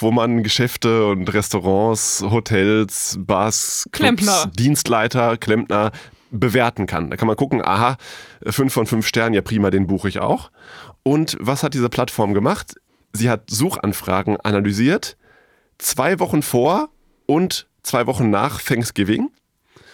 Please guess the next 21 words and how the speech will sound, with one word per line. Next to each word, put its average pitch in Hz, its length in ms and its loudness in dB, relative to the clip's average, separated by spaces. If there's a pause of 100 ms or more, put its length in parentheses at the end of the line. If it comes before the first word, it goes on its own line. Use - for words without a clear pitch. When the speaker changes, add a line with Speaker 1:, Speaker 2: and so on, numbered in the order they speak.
(640)
Speaker 1:
Und 131 200 0
sie 123 80 2
sehen 180 460 0 (260)
im 110 340 2
Vorjahr 110 580 0
zweitausenddreiundzwanzig 95 1600 -4 (1000)
einen 113 180 0
Anstieg 127 880 -2 (140)
bei 107 260 2
den 113 220 2
Suchanfragen 104 1000 -2
für, 113 560 0
für 110 240 0
Notfall, 117 1000 2 (420)
Sanitär, 120 840 2 (360)
Notdienst, 175 1000 0 (880)
ein 123 100 2
Anstieg - 480 0
um 131 100 2
fünfundsechzig 165 680 0
Prozent. - 560 -4